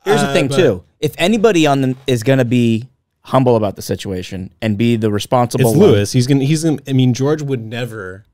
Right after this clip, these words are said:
Speaker 1: He would never.
Speaker 2: do the
Speaker 1: Th-, you're
Speaker 2: same,
Speaker 1: talking
Speaker 2: yeah.
Speaker 1: about a George Russell who thinks he's better than Lewis Hamilton.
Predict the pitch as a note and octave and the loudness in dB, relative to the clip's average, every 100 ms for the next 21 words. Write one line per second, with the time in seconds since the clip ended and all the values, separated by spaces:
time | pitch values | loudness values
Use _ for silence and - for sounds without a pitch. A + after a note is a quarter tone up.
0 | _ _ - C#3 D3 D3 F2+ - - D3 | _ _ -4 -2 2 0 -2 -16 -10 -2
1 | F3+ - F#3 G#3 G#3 G3 F3+ D3 D3 C#3 | 0 2 2 4 4 4 4 4 2 4
2 | C3 C3 B2 C3 - C3 B2 C3 G#2+ G#2+ | 2 0 -2 -4 -4 -4 -4 -6 -2 0
3 | A2+ G#2+ G#2 G2+ F#2+ G#2 F#2+ - - | 2 0 -2 -4 -6 -8 -12 -14 -18